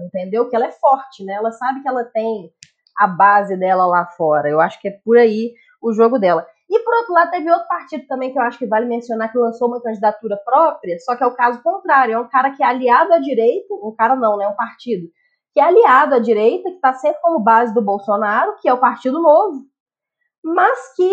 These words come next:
optou por lançar um candidato próprio também, ao invés de simplesmente fazer base pro, pro, pra candidatura do, do Lira nesse caso.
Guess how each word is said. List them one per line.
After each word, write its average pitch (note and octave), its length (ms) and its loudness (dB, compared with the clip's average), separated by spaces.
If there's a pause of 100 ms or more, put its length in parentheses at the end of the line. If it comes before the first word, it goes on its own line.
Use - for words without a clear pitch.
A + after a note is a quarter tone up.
(160)
optou - 420 0
por F#4+ 100 -4
lançar F#4+ 320 -2
um F4 120 -6
candidato E4+ 460 -6
próprio D#4 360 -2
também, C4+ 280 -8
ao C4 60 -2
invés B3+ 340 0
de C4+ 120 -8
simplesmente B3 540 -6
fazer C4 240 -2
base A#3+ 400 -2
pro, C4 420 -6 (160)
pro, A#3+ 140 -2
pra A#3+ 140 -8
candidatura B3 800 0 (380)
do, A#3+ 920 2
do C4+ 120 0
Lira D4+ 440 2
nesse D4+ 320 0
caso. A3 480 0